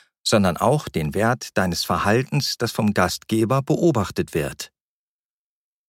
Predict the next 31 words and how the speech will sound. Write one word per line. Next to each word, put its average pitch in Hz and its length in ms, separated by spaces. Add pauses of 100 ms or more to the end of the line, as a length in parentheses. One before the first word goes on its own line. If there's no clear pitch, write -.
(800)
Siebenunddreißig. 92 1000 (1080)
Wenn 139 180
du 156 100
eine 143 180
Rolle 165 280
übernimmst, 117 800
der 98 100
du 92 120
nicht 127 280
gewachsen 107 520
bist, - 380 (340)
dann 190 140
machst 92 300
du 147 60
dir 123 140
damit 113 320
nicht 156 260
nur 127 240
Unehre, 123 800 (320)
sondern 143 440
du 135 80
vernachlässigst 131 840
auch 120 160
eine 131 320
andere, 107 480
die 98 140
du 95 100
mit 90 260
Ehre 123 400
ausfüllen 80 560
könntest. - 640